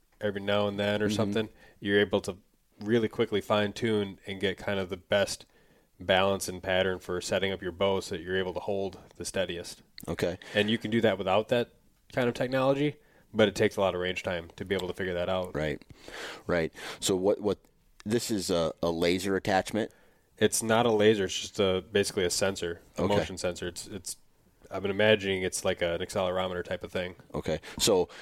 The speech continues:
Speaker 2: it documents any little movement?
Speaker 1: Yeah.
Speaker 2: Okay.
Speaker 1: Microscopic movements it's picking up on. And there's different sensitivity levels. They, they were saying that, like, guys who are just starting off in archery, like, it was not,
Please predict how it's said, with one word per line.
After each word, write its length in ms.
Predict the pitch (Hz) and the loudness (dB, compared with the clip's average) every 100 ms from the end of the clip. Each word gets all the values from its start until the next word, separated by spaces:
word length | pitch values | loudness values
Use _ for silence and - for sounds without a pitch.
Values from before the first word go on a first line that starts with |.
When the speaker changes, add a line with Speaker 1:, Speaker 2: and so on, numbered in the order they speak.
| - | -2
Speaker 2:
it 180 | 107 - | -2 2
documents 540 | 95 90 87 82 - 92 | 2 2 0 -4 -4 -2
any 200 | 92 87 | 0 0
little 240 | 87 78 | 0 0
movement? 580 | 82 87 85 85 76 - | -2 -2 -2 -2 -4 -2
Speaker 1:
Yeah. 200 | 92 78 - - | -2 -2 -4 -6
Speaker 2:
Okay. 260 | 76 71 104 | -4 -2 0
Speaker 1:
Microscopic 600 | 104 101 - 98 90 87 | -2 -2 0 0 0 -4
movements 380 | 92 85 87 - | -8 -6 -10 -12
it's 120 | - | -8
picking 260 | 101 95 90 | -6 -4 -4
up 160 | - | -2
on. 200 | 90 90 - | -4 -4 -4
And 120 | 104 | 2
there's 160 | 107 98 | 4 6
different 300 | 120 113 101 | 4 2 2
sensitivity 500 | 113 98 95 107 104 | 0 0 2 4 6
levels. 340 | 104 104 104 | 6 6 4
They, 160 | 98 95 - 110 | 2 -2 -4 -6
they 100 | 95 | -4
were 80 | 90 | -2
saying 320 | 101 98 95 | -2 -2 -2
that, 140 | 92 | -4
like, 300 | 92 90 - _ - _ _ _ - | -4 -6 -8 _ -20 _ _ _ 4
guys 300 | 101 95 - | 8 8 6
who 100 | 98 | 0
are 40 | |
just 200 | 92 92 | 2 -2
starting 320 | - 95 87 | 0 0 2
off 160 | 95 - | -2 -2
in 80 | 98 | -2
archery, 360 | 95 - 101 | -2 -2 -2
like, 320 | 92 90 - - - _ _ _ _ _ _ | 0 0 -4 -14 -20 _ _ _ _ _ _
it 80 | 98 | -6
was 420 | 87 87 - - - _ - | -4 -4 -6 -8 -14 _ -6
not, 300 | 95 92 | -2 -2